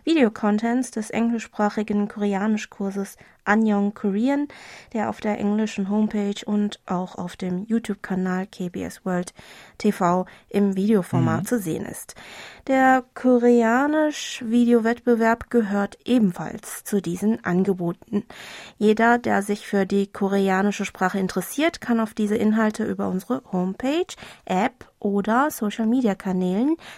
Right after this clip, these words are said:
Speaker 1: leicht zugreifen. Wir hoffen also, dass auch die anderen Angebote neben dem Koreanisch-Wettbewerb den Interessenten weiterhin hilfreich sein werden.
Speaker 2: Mhm. Nun kommen wir zur Post der Woche.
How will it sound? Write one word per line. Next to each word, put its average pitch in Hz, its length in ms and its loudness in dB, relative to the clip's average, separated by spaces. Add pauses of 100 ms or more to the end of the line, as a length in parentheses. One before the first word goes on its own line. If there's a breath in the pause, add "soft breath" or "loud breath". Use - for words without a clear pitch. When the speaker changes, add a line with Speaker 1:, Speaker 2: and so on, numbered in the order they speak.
(120)
Speaker 1:
leicht 185 480 -6
zugreifen. 180 840 -2 (800 loud breath)
Wir 240 160 2
hoffen 285 300 -4
also, 262 340 0
dass 226 260 -2
auch 220 200 -2
die 233 160 -2
anderen 214 460 0
Angebote 208 760 -4
neben 190 320 -2
dem 185 180 -4
Koreanisch-Wettbewerb 196 1200 -4 (340 loud breath)
den 240 140 -2
Interessenten 214 960 -4
weiterhin 196 580 -4
hilfreich - 1000 -8 (100)
sein 185 380 -4 (160)
werden. 175 360 -4
Speaker 2:
Mhm. 110 360 -4 (720 loud breath)
Nun 214 160 2
kommen 180 300 2
wir 143 180 2
zur 127 220 -2
Post - 460 -6
der 101 180 -2
Woche. 117 280 -2